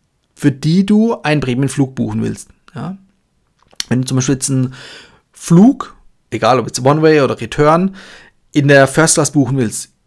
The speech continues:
beispielsweise nach Los Angeles, wo eine Rennstrecke ist, wo sowieso immer hohe Nachfrage ist und auch ein teurer Preis, dann kannst du einen Einlösewert für eine Meile teilweise von fünf, sechs, sieben Cent erreichen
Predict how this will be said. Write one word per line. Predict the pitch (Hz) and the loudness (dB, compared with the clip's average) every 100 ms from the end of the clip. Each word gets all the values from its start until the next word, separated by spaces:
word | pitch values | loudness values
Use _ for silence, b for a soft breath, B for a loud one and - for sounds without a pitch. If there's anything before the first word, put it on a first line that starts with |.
| _ | _
beispielsweise | 123 123 131 123 120 117 123 120 120 | -12 -8 -4 -2 -2 -2 -2 -2 -2
nach | 127 127 151 | -4 -2 -2
Los | 143 | -2
Angeles, | 143 147 143 156 147 - | 0 0 0 -2 -2 -6
wo | 120 123 131 | -8 -8 -6
eine | - 127 | -6 -2
Rennstrecke | 139 156 170 160 | -2 -2 -4 -4
ist, | 165 147 | -4 -4
wo | 131 - _ | -6 -6 _
sowieso | - 139 143 156 160 | -4 -2 2 2 2
immer | 160 147 | 2 0
hohe | 135 147 | 2 4
Nachfrage | 147 156 156 160 160 | 4 2 2 0 -2
ist | 143 | -8
und | 156 143 | -8 -6
auch | 135 | -4
ein | 139 | -4
teurer | 139 131 131 | -2 -2 -2
Preis, | 143 120 107 - - _ _ _ _ _ _ _ _ _ _ - | -4 -6 -6 -8 -10 _ _ _ _ _ _ _ _ _ _ -10
dann | 123 | -10
kannst | 131 160 165 | -6 -6 -2
du | 190 202 226 - _ _ | 0 0 -2 -10 _ _
einen | 120 113 _ _ - | -14 -14 _ _ -2
Einlösewert | 139 180 220 208 196 196 196 | 0 2 2 2 2 0 -2
für | 180 | -2
eine | |
Meile | 165 147 151 175 190 _ _ _ _ _ _ | 0 2 0 -2 -6 _ _ _ _ _ _
teilweise | - - 113 151 165 165 180 | -16 -6 0 4 4 2 -2
von | 175 139 127 131 - _ | -4 -6 -6 -8 -14 _
fünf, | 170 190 185 | -2 -2 -2
sechs, | 170 - | -4 -6
sieben | 165 156 151 | -4 -4 -2
Cent | - 117 | -2 -2
erreichen | 139 131 120 104 | -4 -6 -6 -10